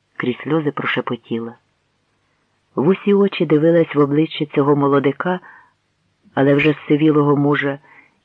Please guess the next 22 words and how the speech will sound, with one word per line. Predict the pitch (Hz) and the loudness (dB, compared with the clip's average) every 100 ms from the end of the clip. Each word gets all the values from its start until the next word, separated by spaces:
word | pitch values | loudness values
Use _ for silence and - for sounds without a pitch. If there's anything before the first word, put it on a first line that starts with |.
| - | 0
і | |
воно | 127 143 180 | 2 4 2
здавалось | 185 151 147 156 170 156 - | 0 -2 0 0 0 -4 -6
їй | 151 151 | -4 -4
найпрекраснішим | 127 135 170 139 139 131 123 - 131 - 123 | -2 -4 -2 -4 -2 -4 -4 -4 -8 -6 -6
у | 120 - | -6 -8
світі. | 123 117 - 127 _ _ _ _ _ _ _ _ _ _ _ - | -8 -8 -10 -20 _ _ _ _ _ _ _ _ _ _ _ -6
«Він | 190 220 | 0 4
лишився | 214 - 208 - 196 | 2 2 0 0 -2
там, | - 190 135 | -2 -4 -2
під | 165 - | -6 -4
Сурожем, | 156 123 110 113 107 - | 0 0 0 -2 -4 -4
а | 160 | -4
я, | 175 190 180 - - - _ _ _ - | -2 -4 -6 -14 -20 -20 _ _ _ -6
а | 165 | 0
ми | 202 | 0
потрапили | 170 151 175 175 156 151 | 0 0 -2 0 2 2
у | 143 | 0
сіті | - 170 - | -2 -6 -4
хозарські, | 139 120 113 107 - - 117 | -4 -2 0 -2 -4 -4 -2
як | 127 | -2
овсілки. | 143 - 139 131 - 123 113 | -2 -2 -2 -2 -4 -6 -6